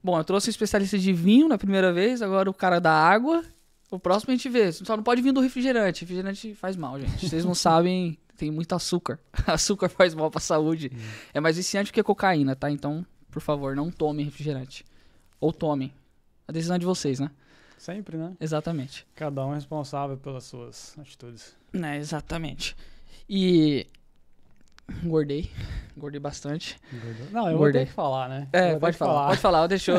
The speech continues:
Speaker 1: eu abro as portas pra você falar isso daí, vai lá.
Speaker 2: <laughs> Eu tava aqui testando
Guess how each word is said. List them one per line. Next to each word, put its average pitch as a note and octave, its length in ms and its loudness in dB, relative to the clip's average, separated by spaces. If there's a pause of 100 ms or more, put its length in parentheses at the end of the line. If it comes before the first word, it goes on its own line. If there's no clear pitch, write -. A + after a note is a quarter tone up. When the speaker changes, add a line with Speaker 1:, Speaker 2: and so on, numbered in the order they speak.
Speaker 1:
eu G3 160 6
abro F#3+ 220 8
as F3+ 80 -2
portas E3+ 200 2
pra D#3+ 160 0
você D#3 120 0
falar D3 240 2
isso C#3+ 120 -2
daí, B2+ 160 -2
vai C#3+ 120 -2
lá. C3+ 60 -2
Speaker 2:
<laughs> - 20 -2
Eu - 20 -2
tava D#3+ 220 6
aqui D3 140 0
testando D3+ 640 2